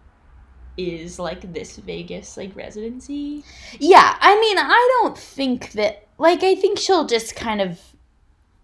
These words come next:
Speaker 2: stay in this place slash just kind of, like, continue to fade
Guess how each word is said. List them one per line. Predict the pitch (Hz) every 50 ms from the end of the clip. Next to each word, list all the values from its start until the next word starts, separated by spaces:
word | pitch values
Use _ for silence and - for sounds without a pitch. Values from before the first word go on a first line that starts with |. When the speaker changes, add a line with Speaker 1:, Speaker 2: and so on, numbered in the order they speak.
| _ _ _ _ _ _ _ _ _ _ _ _ _ _ _ _ _ _
Speaker 2:
stay | _ - - - - - - 226 220 214 214 214 214
in | 208 208
this | 202 196 196
place | - - - 208 196 190 190 190 190 -
slash | 202 170 180 175 -
just | - 190 185 -
kind | - 208 190 185
of, | 190 180
like, | 180 170 170 -
continue | - 180 175 175 170 185 175 175 170 170
to | 165 165
fade | 160 - - 160 165 165 160 165 165 165 160 160 170